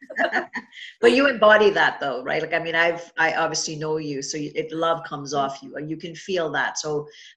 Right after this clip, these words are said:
Speaker 2: I can
Speaker 1: Thank you.
Speaker 2: imagine in your goddess circles what people experience, you know, they, if they feel that love from you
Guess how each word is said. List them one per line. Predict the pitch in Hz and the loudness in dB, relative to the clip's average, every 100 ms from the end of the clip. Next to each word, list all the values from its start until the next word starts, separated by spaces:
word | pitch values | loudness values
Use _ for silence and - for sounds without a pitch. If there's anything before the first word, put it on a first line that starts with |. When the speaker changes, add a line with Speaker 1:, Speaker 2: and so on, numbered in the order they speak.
| 151 | -12
Speaker 2:
I | |
can | 151 160 | -10 -8
Speaker 1:
Thank | |
you. | 165 | -2
Speaker 2:
imagine | 156 156 156 160 | -2 -2 -6 -12
in | 151 | -10
your | 151 147 143 - | -8 -8 -8 -10
goddess | 160 160 165 - | -6 -4 -4 -4
circles | 147 - 139 135 | -6 -8 -10 -8
what | 151 135 - | -8 -8 -10
people | 160 147 | -12 -10
experience, | 147 - 151 143 175 370 480 - - | -10 -10 -10 -10 -10 -12 -12 -14 -12
you | 156 | -10
know, | 151 143 139 | -10 -10 -6
they, | 139 113 | -6 -6
if | 151 151 | -12 -6
they | 151 | -6
feel | - 175 160 | -6 -4 -2
that | 147 - | -2 -4
love | 151 147 147 | -4 -4 -6
from | - 143 147 | -10 -10 -10
you | 143 139 | -12 -12